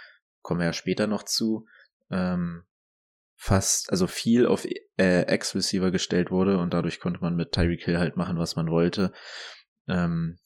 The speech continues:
konnte gute Mismatches schaffen und ich glaube, wenn Tua fit bleiben sollte, ja, Wide Receiver drei ist dann genau der richtige Spot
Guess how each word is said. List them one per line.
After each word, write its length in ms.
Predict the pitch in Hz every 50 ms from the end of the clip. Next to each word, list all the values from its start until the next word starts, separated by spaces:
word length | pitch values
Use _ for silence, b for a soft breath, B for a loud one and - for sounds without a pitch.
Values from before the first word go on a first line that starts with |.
| _ _
konnte 240 | - - 90 90 90 -
gute 220 | - 85 - 87
Mismatches 540 | 87 87 87 - - 95 87 - - 82 -
schaffen 320 | - 87 87 - 92 82
und 120 | 82 78 -
ich 120 | - -
glaube, 320 | - - - 82 87 82
wenn 160 | 87 82 80 -
Tua 360 | - - 92 90 87 85 -
fit 240 | - - - - -
bleiben 320 | 95 82 82 82 85 82
sollte, 560 | 78 82 78 80 82 80 - 85 80 78 - B B B B B B B B B B B B B B B B B _ _
ja, 200 | - 143 135 - - _ _ _ _ _ _ _ _ _ _ _ _ _ _ _ _
Wide 200 | - 78 82 -
Receiver 340 | - - - - 175 82 78
drei 260 | - - - 76 -
ist 180 | 151 - - -
dann 140 | 156 - 76
genau 200 | 78 - 78 78
der 140 | 170 151
richtige 320 | - 80 - - - - -
Spot 240 | - - - -